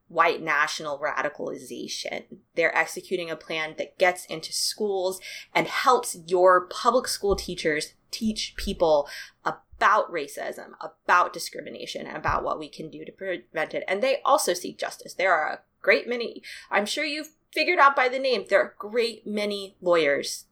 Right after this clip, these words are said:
that work with the Southern Poverty Law Center, and they work to seek justice for the most vulnerable people in our society.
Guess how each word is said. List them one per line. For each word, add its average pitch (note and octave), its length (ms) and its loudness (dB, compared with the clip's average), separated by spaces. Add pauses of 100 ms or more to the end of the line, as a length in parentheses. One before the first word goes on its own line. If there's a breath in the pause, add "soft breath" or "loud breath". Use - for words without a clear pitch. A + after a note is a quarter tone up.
(160)
that - 240 2
work - 420 0
with E3 160 -2
the E3 80 -2
Southern D3+ 300 0
Poverty D3 380 0
Law - 160 0
Center, - 380 -2 (280 loud breath)
and F#3 140 0
they E3+ 160 6
work F3 300 4
to F3+ 60 0
seek F3+ 220 -6
justice C#3+ 340 2
for - 120 -8
the C#3+ 60 -6
most C#3+ 260 -8
vulnerable C#3 440 -2
people - 320 -8
in - 120 -4
our - 80 -4
society. - 540 -8